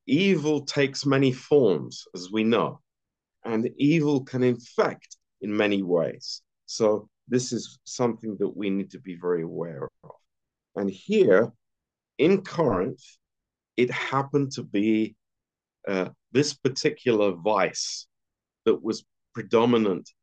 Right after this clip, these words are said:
in this city. And, and we know that because of this temple that was,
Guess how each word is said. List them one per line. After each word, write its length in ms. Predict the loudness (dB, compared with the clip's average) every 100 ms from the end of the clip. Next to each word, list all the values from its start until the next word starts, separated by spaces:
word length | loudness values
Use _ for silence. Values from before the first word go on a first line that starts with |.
| _ _ _
in 160 | -4 0
this 260 | 0 -2 -2
city. 340 | -4 -4 -8
And, 160 | -8 -8
and 180 | -8 -6
we 140 | -4
know 280 | 0 4 4
that 280 | 4 0 -2 -10
because 320 | -10 -8 -6
of 160 | -6 -6
this 320 | -8 -8 -14 _ _ _ _
temple 520 | -2 0 0 -2 -2 0
that 100 | -4
was, 540 | -2 -2 -2 -4 -14